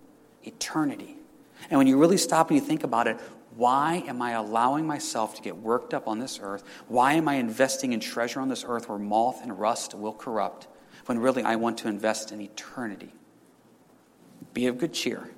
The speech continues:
I've overcome the world. You can't get much better than that. So I hope that whatever darkness you're facing here today, you realize God's presence.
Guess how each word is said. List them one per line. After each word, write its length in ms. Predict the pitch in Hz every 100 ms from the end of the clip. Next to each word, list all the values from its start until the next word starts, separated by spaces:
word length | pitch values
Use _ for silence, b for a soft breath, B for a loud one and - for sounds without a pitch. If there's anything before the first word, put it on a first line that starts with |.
| - - -
I've 140 | 113
overcome 400 | 107 107 110 123
the 40 | 135
world. 320 | 147 190 - - -
You 60 | -
can't 220 | - 127
get 120 | 147
much 200 | 139 -
better 220 | 110 127
than 160 | 143 117
that. 380 | 143 139 - - _ _ _ _ _ B
So 160 | - 139
I 120 | 135
hope 380 | 131 175 185 -
that 160 | 139
whatever 360 | 127 123 143 151
darkness 560 | 123 139 147 147 175 -
you're 100 | 151
facing 440 | - 131 - 139
here 260 | 117 117 117
today, 280 | 113 95 98 - - - _ B B
you 100 | 117
realize 540 | 113 123 120 123 120 - - - 120
God's 320 | 113 113 117
presence. 600 | - 131 117 127 - -